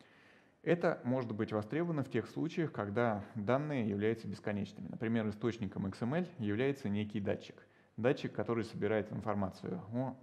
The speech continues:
погоде, о температуре, о каком-то технологическом процессе. До тех пор, пока процесс не завершится, например, погода на данной планете существует, очевидно, что этот датчик не прекратит отправлять нам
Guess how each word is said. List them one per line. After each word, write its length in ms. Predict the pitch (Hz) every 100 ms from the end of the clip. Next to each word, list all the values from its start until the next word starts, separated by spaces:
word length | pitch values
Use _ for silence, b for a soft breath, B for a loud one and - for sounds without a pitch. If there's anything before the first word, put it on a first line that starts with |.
| -
погоде, 480 | 101 104 123 120
о 180 | 104 107
температуре, 760 | 107 104 104 101 101 127 139 110
о 100 | -
каком-то 440 | - 120 113 101
технологическом 640 | - - 104 98 95 - 98
процессе. 580 | 107 107 151 156 127 123 B B B B
До 120 | -
тех 180 | 104 127
пор, 140 | 127
пока 260 | - 107 110
процесс 480 | 104 107 113 98 -
не 180 | 104 101
завершится, 640 | 98 101 - 175 170 135 127 B B
например, 340 | 104 113 110
погода 420 | 101 110 110 107 101
на 140 | 101
данной 240 | 101 98 90
планете 360 | 101 95 90
существует, 640 | - 101 - 160 180 165 - B B
очевидно, 420 | - - 131 151
что 140 | 127 113
этот 200 | 107 104
датчик 360 | 113 120 - 110
не 80 |
прекратит 520 | 101 101 101 101 123 123
отправлять 520 | - - 98 98 107
нам 180 | 98